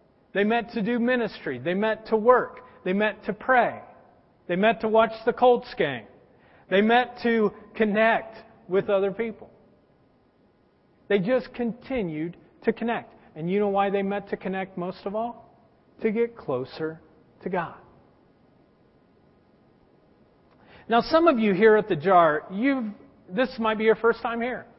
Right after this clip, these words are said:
You walked in, you're like, "Hey, man, I'm just checking this out." For others of you, you may have been visiting just, you know, the last few weeks. Others of you who have been at the jar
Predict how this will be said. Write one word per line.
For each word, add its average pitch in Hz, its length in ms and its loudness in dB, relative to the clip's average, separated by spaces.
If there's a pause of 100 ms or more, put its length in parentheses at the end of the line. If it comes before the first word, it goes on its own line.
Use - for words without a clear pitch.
(260)
You 165 120 -4
walked 185 300 2
in, 202 120 0
you're 160 100 -4
like, 123 180 -4
"Hey, 160 180 -2
man, 147 220 -8
I'm 139 260 -10
just 139 220 -12
checking 147 240 -6
this 147 160 -10
out." - 180 -12 (840)
For 220 120 8
others 233 280 6
of 247 140 4
you, 277 200 0 (220)
you 196 140 -2
may 220 140 4
have 208 100 2
been 220 180 2
visiting 156 480 -4
just, 190 300 -4 (240)
you 185 100 -6
know, 175 160 -6
the 170 140 -10
last 175 360 -2 (280)
few 190 160 -2
weeks. 180 460 -4 (1160)
Others 302 400 4
of 180 120 -2
you 208 260 0 (200)
who 233 240 6
have 214 480 0
been 330 220 4
at 320 120 0
the 180 80 0
jar 160 300 2